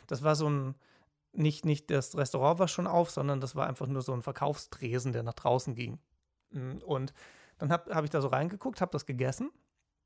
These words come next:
Und dann hab ich, äh, den, die, die,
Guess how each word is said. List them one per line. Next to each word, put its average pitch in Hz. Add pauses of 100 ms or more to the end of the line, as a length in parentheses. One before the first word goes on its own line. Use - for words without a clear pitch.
(1700)
Und 165
dann 160
hab 160
ich, 165
äh, 151
den, 139
die, 139
die, 127